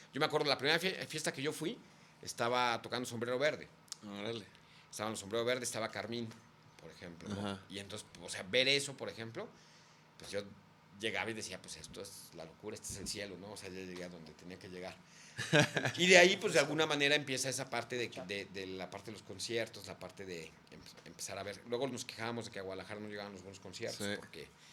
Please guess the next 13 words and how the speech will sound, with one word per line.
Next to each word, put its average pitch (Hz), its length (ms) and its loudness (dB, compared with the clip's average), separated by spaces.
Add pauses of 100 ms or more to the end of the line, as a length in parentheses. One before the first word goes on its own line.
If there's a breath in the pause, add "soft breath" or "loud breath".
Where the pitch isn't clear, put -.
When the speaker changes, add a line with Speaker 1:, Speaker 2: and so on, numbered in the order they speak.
(520 loud breath)
Speaker 1:
eh, 76 220 -10 (720)
pues, - 160 -16
no, 101 100 -10 (300)
o - 40 -14
sea, 85 280 -6
venía 85 220 -8
Miguel 104 220 -6
Mateos 98 460 -6
al 85 100 -10
Gran 87 160 -6
Salón 82 300 -2
Osiris, 80 380 -8
¿no? 82 100 -16